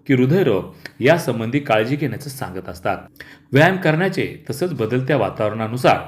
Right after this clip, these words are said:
आहार विहाराचे नियम सांगतात, पण काळजी घेतली जात नाही, म्हणून प्रत्येकाचा जीव या ठिकाणी जातो. त्या दृष्टीनं डॉक्टरांना प्रत्येक जीवाचं महत्त्व आहे, म्हणून सर्व समाजसेवी संस्थांनी पुढाकार घेऊन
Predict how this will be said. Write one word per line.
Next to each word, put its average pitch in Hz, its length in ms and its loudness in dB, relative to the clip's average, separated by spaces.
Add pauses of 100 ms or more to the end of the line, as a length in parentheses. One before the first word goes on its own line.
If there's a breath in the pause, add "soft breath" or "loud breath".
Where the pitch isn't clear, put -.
(300 loud breath)
आहार 147 280 2
विहाराचे 131 500 2
नियम 123 240 0
सांगतात, 101 480 -2 (360 loud breath)
पण 127 140 4
काळजी 104 380 -2
घेतली 113 380 -6
जात 98 260 -6
नाही, 98 280 -8 (420 loud breath)
म्हणून 143 320 6
प्रत्येकाचा 143 640 -2
जीव 151 240 2 (160)
या 131 220 2
ठिकाणी 104 360 -6
जातो. 95 480 -4 (280)
त्या 104 100 4
दृष्टीनं 123 520 -2 (340 loud breath)
डॉक्टरांना 147 640 4 (260)
प्रत्येक 135 420 2
जीवाचं 117 500 -2
महत्त्व 113 320 -6
आहे, 98 280 0 (380 loud breath)
म्हणून 110 240 -2
सर्व 110 340 0
समाजसेवी 98 640 -6
संस्थांनी 101 460 -10
पुढाकार 92 440 -8
घेऊन 135 280 4